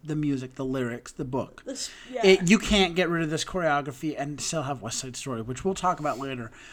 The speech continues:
Speaker 1: It's expressive and it's emotive. In fact, you've got a picture, and I love this picture you've got pulled up because it's, uh, I remember discussing this image and, and this choreography with several teachers in school.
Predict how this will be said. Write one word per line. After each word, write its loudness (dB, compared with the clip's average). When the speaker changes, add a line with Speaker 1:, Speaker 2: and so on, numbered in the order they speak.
Speaker 1:
It's 0
expressive 2
and 0
it's -6
emotive. 2
In -4
fact, -4
you've -4
got 6
a 0
picture, -8
and -8
I -8
love 0
this -2
picture -8
you've -8
got -6
pulled -4
up -4
because -4
it's, -6
uh, -2
I -2
remember 2
discussing -4
this -6
image -2
and, -4
and -4
this -6
choreography -4
with -14
several -4
teachers -8
in -8
school. -8